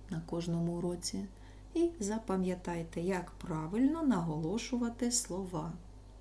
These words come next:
Визвольний, виразний і витрата. Ось куди треба правильно ставити в цих словах наголос. І домашнє завдання буде таке,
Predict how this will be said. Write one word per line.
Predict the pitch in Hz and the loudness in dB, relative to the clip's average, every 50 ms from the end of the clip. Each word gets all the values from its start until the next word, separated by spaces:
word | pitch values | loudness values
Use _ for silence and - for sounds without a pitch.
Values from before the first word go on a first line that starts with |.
| - - - - - - - - - - - - - - - - - - - - 190 | -16 -16 -16 -16 -16 -16 -16 -16 -16 -16 -16 -16 -16 -16 -16 -16 -16 -16 -14 -6 0
Визвольний, | 190 220 202 180 175 160 170 170 165 160 156 156 170 190 220 262 311 311 - - - - - - - - | 2 4 4 4 2 2 4 4 4 4 4 4 4 4 6 6 4 2 -2 -8 -16 -16 -16 -16 -12 -4
виразний | 185 185 196 185 165 160 156 151 147 151 160 165 190 220 240 269 302 311 320 311 - - | 0 2 4 4 6 4 4 4 4 2 2 2 6 8 8 8 8 6 2 0 -2 2
і | 247 269 311 339 339 - - - - - - - | 4 6 6 6 6 2 -2 -14 -16 -16 -12 -10
витрата. | 180 170 180 185 180 170 165 165 - 151 143 143 - - - - - - - - - | -4 2 4 6 6 6 4 2 -2 -4 -4 -4 -6 -8 -8 -6 -6 -6 -8 -6 -4
Ось | 190 190 180 175 - | -2 -2 0 -2 -2
куди | - - 175 165 170 165 | -4 -4 -4 -4 -4 -4
треба | 165 - 170 165 156 160 151 | -4 -2 -2 -2 -2 -2 -4
правильно | 156 - 160 190 226 247 247 247 226 214 208 196 | -4 -4 -2 0 0 2 2 2 2 2 0 -2
ставити | - - - - 175 175 185 185 180 180 - 170 | -2 -4 -4 -4 -4 -4 -2 -4 -4 -4 -6 -8
в | - | -8
цих | - - - 165 165 | -8 -6 -4 -4 -4
словах | - - 165 156 156 170 190 214 220 - - - - - - - - - - | -4 -4 -4 -4 -2 -2 -2 -2 -4 -6 -8 -14 -14 -16 -16 -16 -14 -10 -4
наголос. | 180 170 170 175 180 175 170 160 156 151 147 143 156 165 165 - - - - - - - - - - - - - - _ _ _ _ _ _ _ _ - - 254 - - - - - - - - - - - | -2 0 0 2 2 2 0 0 -2 -4 -6 -6 -6 -6 -8 -8 -8 -8 -10 -12 -16 -16 -16 -16 -18 -18 -18 -18 -20 _ _ _ _ _ _ _ _ -14 -12 -12 -12 -12 -14 -16 -16 -16 -16 -16 -14 -4 2
І | 370 | 4
домашнє | 269 214 208 185 170 165 165 - - 170 | 6 6 6 6 4 2 2 0 0 0
завдання | 175 208 220 220 233 277 311 302 294 285 277 | 0 0 2 4 4 4 4 4 4 4 6
буде | 262 262 254 240 254 247 240 240 - - - - - - - - - - - - - - - - - - - - | 6 8 8 10 10 8 8 6 4 0 -10 -14 -16 -16 -16 -16 -16 -16 -16 -16 -16 -16 -16 -16 -16 -16 -10 -4
таке, | - 196 196 196 - 208 208 202 202 | -2 -2 -2 0 0 0 2 2 0